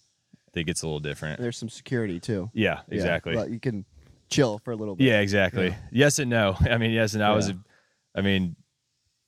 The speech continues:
Speaker 1: you wanna have a, you know, breakout great week all the time. I was a great example of that with the Paris singles win,
Speaker 2: Mm-hmm.
Speaker 1: but, uh, just the way the point system works, which I think is another conversation that needs to go to a two-year system like golf. But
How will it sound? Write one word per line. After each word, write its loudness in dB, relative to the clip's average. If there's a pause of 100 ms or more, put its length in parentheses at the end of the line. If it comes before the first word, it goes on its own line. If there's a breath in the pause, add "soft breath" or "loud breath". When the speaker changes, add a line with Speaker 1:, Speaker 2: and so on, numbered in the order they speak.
(120)
Speaker 1:
you 4
wanna 6
have 4
a, 4
you 2
know, 4
breakout 2
great 2
week 2
all 4
the -4
time. 2
I 4
was 0
a -2
great 2
example 0
of -2
that 4
with -4
the -8
Paris 0
singles -2
win, 2
Speaker 2:
Mm-hmm. 0
Speaker 1:
but, 0 (520)
uh, 0
just -8
the -2
way 2 (160)
the -6
point -4
system -4
works, -4
which -2
I -4
think -4
is -4
another -2
conversation -4
that -4
needs -2
to -6
go -2
to -2
a -4
two-year -4
system -4
like -4
golf. -2
But -2